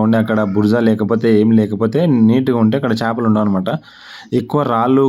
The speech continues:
ఉన్న ప్లేసులలో, కంప ఉన్న ప్లేసుల్లో, అట్లనే మురుగునీరు నిల్వ ఉన్న ప్లేసులు అంటే ఇప్పుడు, మ్, కింద బురద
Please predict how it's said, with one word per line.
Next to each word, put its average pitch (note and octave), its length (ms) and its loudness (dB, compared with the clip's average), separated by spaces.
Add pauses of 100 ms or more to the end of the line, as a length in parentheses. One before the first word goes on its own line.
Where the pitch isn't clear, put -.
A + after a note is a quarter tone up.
(120)
ఉన్న A2+ 180 0 (300)
ప్లేసులలో, G#2+ 680 0
కంప G#2 240 -4 (140)
ఉన్న A2+ 100 0 (120)
ప్లేసుల్లో, G#2 440 0 (580)
అట్లనే B2 480 -2 (100)
మురుగునీరు C3 760 2 (100)
నిల్వ A#2 220 0 (120)
ఉన్న A#2 120 -2 (100)
ప్లేసులు A2 320 0
అంటే A2 200 0
ఇప్పుడు, B2+ 200 0 (160)
మ్, G2 320 0 (240)
కింద A#2+ 160 0 (140)
బురద A2+ 200 2